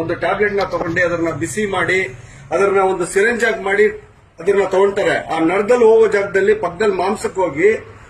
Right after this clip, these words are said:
ನೋಡಿ, ಇಷ್ಟೆಲ್ಲ ಎಫೆ-, ಎಫೆಕ್ಟ್ ಆಗಿದೆ. ಮಾಂಸ ಎಲ್ಲ ಹೋಗಿ ಅಲ್ಲಿ ಒಳಗೆ ಮೂಳೆ ಕಾಣಿಸ್ತಾ ಇದೆ,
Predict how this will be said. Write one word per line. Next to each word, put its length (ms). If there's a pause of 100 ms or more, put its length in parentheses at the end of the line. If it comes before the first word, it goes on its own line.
(100)
ನೋಡಿ, 140
ಇಷ್ಟೆಲ್ಲ 340 (160)
ಎಫೆ-, 200
ಎಫೆಕ್ಟ್ 320
ಆಗಿದೆ. 640 (320)
ಮಾಂಸ 360
ಎಲ್ಲ 280
ಹೋಗಿ 360
ಅಲ್ಲಿ 160
ಒಳಗೆ 280
ಮೂಳೆ 380
ಕಾಣಿಸ್ತಾ 400
ಇದೆ, 220